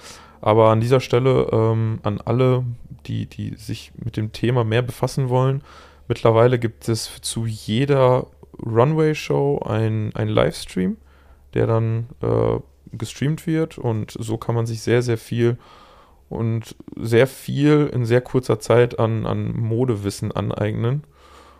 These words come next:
Und da kann ich jedem nur empfehlen, ähm, mal die Seiten aufzurufen und die nächsten Tage mal nach den,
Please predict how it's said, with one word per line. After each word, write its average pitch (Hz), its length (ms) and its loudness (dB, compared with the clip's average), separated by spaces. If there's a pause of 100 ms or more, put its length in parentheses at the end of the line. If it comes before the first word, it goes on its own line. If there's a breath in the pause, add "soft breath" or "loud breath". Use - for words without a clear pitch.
(180 soft breath)
Und 110 200 0
da 110 60 4
kann 120 180 2
ich 117 100 2
jedem 113 420 2
nur 123 100 4
empfehlen, 120 760 2
ähm, 107 540 0
mal 110 220 0
die 110 100 -8
Seiten 113 300 4
aufzurufen 113 800 -4
und 113 320 -6
die 110 80 -4
nächsten 110 320 -4
Tage 113 280 2
mal 113 320 0 (520 soft breath)
nach 110 400 0 (180)
den, 113 260 -4